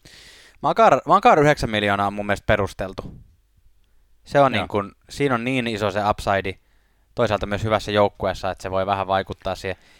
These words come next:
Speaker 1: Ja Heiskasen kahdeksan piste neljä viisi on mun mielestä niin kun, siinä vähän laitetaan, tai aika paljonkin laitetaan rahaa siihen potentiaaliin, mut jotenkin mä näen Heiskasessa sitä, voi olla vähän suomilaiset, mutta näen sitä potentiaalia myös silleen, että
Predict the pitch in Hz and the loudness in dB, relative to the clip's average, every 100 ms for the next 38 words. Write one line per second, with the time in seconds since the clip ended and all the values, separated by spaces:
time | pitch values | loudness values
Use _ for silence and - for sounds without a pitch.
0 | _ 104 127 151 147 120 110 120 120 104 | _ 0 0 2 -2 0 0 0 -2 -8
1 | 98 107 101 101 98 104 95 - 101 98 | -10 -8 -6 -4 -2 -4 -6 -8 -10 -10
2 | 101 98 95 101 95 92 101 98 - _ | -6 -6 -6 -10 -10 -8 -6 -8 -10 _
3 | _ _ - 104 101 131 165 131 - 117 | _ _ -10 -4 0 0 0 -4 -4 -4
4 | 104 110 107 - - 104 107 - 113 123 | -2 -2 -2 -6 -4 -2 -2 0 0 0
5 | 107 98 101 107 107 101 98 92 110 110 | -2 -2 0 0 -2 -4 -8 -6 -4 -4
6 | 98 98 92 92 95 - 127 117 101 98 | -6 -4 -4 -4 -8 -8 -6 -6 -4 -4
7 | 107 110 92 98 104 101 92 - - _ | -2 -2 -2 -4 -6 -8 -12 -12 -14 _
8 | - 98 - _ _ _ - 117 131 147 | -10 -10 -10 _ _ _ 0 2 4 2
9 | 131 127 110 95 92 95 - 101 101 95 | 4 2 4 -2 -4 -14 -8 -2 -2 -4
10 | 98 101 92 90 90 92 92 104 92 - | -6 -6 -6 -8 -8 -8 -4 -2 -4 -6
11 | 90 87 85 | -14 -14 -16